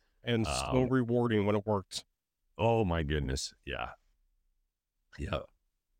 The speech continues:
Speaker 2: for
Speaker 1: It
Speaker 2: sure.
Speaker 1: can be a roller coaster. You, you think you're doing everything right, and all of a sudden all it takes is a little swirl in the wind and, and it's done.
Speaker 2: Oh.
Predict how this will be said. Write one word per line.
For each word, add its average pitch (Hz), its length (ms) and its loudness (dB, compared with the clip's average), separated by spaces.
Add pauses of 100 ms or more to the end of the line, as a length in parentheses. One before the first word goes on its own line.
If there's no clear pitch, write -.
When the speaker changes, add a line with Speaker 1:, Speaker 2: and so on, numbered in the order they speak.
(120)
Speaker 2:
for 78 180 0
Speaker 1:
It 135 60 0
Speaker 2:
sure. - 80 4
Speaker 1:
can 180 80 6
be 190 100 6
a 170 60 4
roller 151 300 4
coaster. 120 500 0 (360)
You, 131 200 -6
you 143 100 -6
think 160 240 -2
you're 156 60 0
doing 143 160 4
everything 143 380 2
right, 135 220 4
and 135 80 -2
all 131 120 4
of 120 60 -2
a - 20 -8
sudden 123 260 0
all 120 220 2
it 113 100 0 (200)
takes 131 200 -2
is 95 120 -6
a - 20 -6
little 123 640 0 (300)
swirl 123 680 0
in 110 60 0
the 110 80 2
wind 107 500 -2
and, 95 240 -10
and 101 120 -4
it's - 160 -6
done. 90 340 -2
Speaker 2:
Oh. 65 100 -6